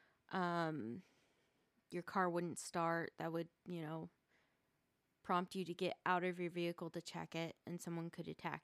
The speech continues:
you. But that's not the one he put the most emphasis on. The one he put the most emphasis on was doing a brake check in the parking lot or in a well-lit area.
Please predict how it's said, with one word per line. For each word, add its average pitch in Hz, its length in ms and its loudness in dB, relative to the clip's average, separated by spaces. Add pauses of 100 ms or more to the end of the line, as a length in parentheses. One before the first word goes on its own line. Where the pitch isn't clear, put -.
you. - 180 -10 (960)
But 180 100 -2
that's 185 380 6
not 208 240 2
the 190 80 2
one 175 220 2
he 175 120 -2
put - 200 -4
the 160 60 -2
most 160 280 0
emphasis 156 520 -4
on. - 200 -4
The - 80 -4
one 180 240 -2
he 180 140 -4
put - 180 -6
the 165 80 -6
most 165 300 -4
emphasis - 500 -8
on 87 240 -6
was 69 420 -6 (960)
doing 170 260 2
a 165 40 0
brake 156 280 0
check 160 300 -4
in 165 100 -2
the 165 60 -4
parking 170 400 -8
lot 170 300 -2
or 170 80 -2
in 165 80 -2
a 160 60 -4
well-lit 160 460 -2
area. 85 400 -4